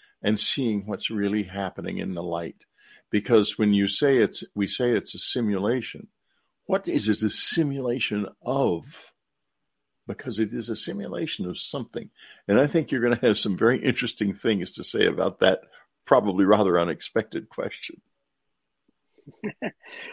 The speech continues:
Speaker 2: Well, yeah. I mean, I think the, first of all, Plato's allegory of the cave is very relevant, uh, to this idea of the simulation and to the idea of Maya.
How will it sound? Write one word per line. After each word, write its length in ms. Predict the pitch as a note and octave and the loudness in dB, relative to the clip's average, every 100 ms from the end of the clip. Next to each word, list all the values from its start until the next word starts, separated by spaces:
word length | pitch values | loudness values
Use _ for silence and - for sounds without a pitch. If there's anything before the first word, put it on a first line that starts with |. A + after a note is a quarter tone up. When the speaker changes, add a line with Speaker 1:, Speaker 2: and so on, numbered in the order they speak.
| - | -8
Speaker 2:
Well, 560 | F#3 B3+ G#3+ G#3 G3+ G3 | 0 2 8 8 8 6
yeah. 340 | F#3+ G3 A3 C#3 | 4 6 6 4
I 80 | |
mean, 160 | D3+ E3 | -2 -4
I 60 | D#3 | -6
think 180 | G#3 - - | -8 -10 -2
the, 280 | D#3+ D3+ - | 0 -2 -4
first 220 | F3+ F3 | -6 -6
of 80 | E3 | -4
all, 160 | D3 C3 | -4 -6
Plato's 520 | - D3+ D3+ D3 C#3 | -6 -4 -2 -4 -4
allegory 500 | C#3 C3+ C#3 C#3 C3+ | -8 -8 -8 -8 -8
of 100 | - | -10
the 80 | C#3 | -6
cave 340 | D3 C#3 C3 | 0 2 0
is 120 | A2+ A#2+ | -6 0
very 240 | D3+ D3 | 4 4
relevant, 500 | C3+ C3+ C3 A2 - _ - - _ | 4 0 -2 -6 -16 _ -20 -20 _
uh, 340 | - A2 A2+ - - | -20 -20 -20 -20 -18
to 120 | - B2+ | -10 -8
this 220 | B2 A#2+ - | -6 -8 -8
idea 540 | A#2+ A2+ - B2 A2 | -12 -10 -2 0 0
of 160 | - G2+ | -2 -6
the 100 | A2+ | -8
simulation 680 | - D#3 D3 A#3 A3 D#3+ D#3 - | -2 0 4 4 2 0 -4 -4
and 320 | F3 E3+ D#3 - - _ - | 0 0 -2 -10 -20 _ -12
to 120 | - D#3+ | 0 2
the 180 | D3+ | 4
idea 500 | - C#3 C3 C#3+ C3 | 2 0 0 2 2
of 240 | C3 C3 A#2 | 0 -4 -6
Maya. 580 | B2+ B2 A#2 A2+ G2+ | -6 -4 -2 -2 -4